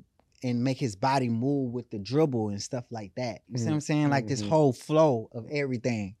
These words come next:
Speaker 2: Mm-hmm.
Speaker 1: You see what I'm saying? So I think that was, you know, when people could really break down and, and that kind of stuff like that, man, yeah, man, I, I think he really super dope and super good. You see what I'm saying? He ain't play,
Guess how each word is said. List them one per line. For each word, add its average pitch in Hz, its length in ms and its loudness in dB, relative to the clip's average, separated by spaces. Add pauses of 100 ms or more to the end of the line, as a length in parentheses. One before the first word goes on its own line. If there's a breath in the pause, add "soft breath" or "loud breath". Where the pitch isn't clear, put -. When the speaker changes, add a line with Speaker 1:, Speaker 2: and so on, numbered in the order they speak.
Speaker 2:
Mm-hmm. 104 400 -6
Speaker 1:
You 123 60 -4
see 131 100 0
what 151 60 4
I'm 147 60 2
saying? 143 340 2
So 131 140 -2
I 127 100 2
think 160 240 -2
that 147 140 6
was, 120 160 0 (320 loud breath)
you 175 60 -4
know, 156 80 4
when 147 120 4
people 226 240 2
could 147 160 2
really 156 160 4
break 139 320 2
down 151 460 0
and, 113 300 0
and 117 320 -4 (880 loud breath)
that 151 400 6
kind 156 180 0
of 151 60 0
stuff 160 240 -2
like 143 200 -4
that, 156 200 -4
man, 147 300 -4
yeah, 151 220 -4
man, 127 360 -4 (100)
I, - 160 -8
I - 40 -6
think 120 200 -6
he 135 120 -6
really 120 340 -2
super - 360 -6
dope 107 240 -8
and 113 100 -12
super 170 280 -10
good. 110 440 -10
You 123 80 -20
see 143 100 -10
what 139 60 -4
I'm 139 40 -4
saying? 143 240 -6
He 147 180 -2
ain't 135 100 -2
play, 139 280 -2